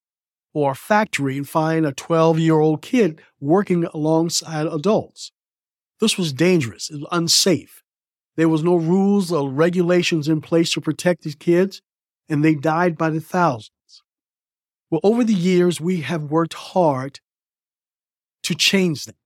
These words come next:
But in the last few years, the Republican-led states have been working to reverse those changes.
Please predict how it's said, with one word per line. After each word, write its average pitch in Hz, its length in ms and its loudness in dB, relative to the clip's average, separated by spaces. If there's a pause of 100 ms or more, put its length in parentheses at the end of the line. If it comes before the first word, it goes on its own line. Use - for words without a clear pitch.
(920)
But 165 480 -6 (920)
in 156 100 0
the 156 100 2
last 151 480 -2
few 302 340 2
years, 131 540 -6 (800)
the 139 80 -4
Republican-led 165 1040 0
states - 680 -4 (720)
have 170 180 -4
been 185 180 -2
working 190 520 0 (260)
to 180 420 -4 (880)
reverse 202 560 2
those 127 240 0
changes. - 600 -8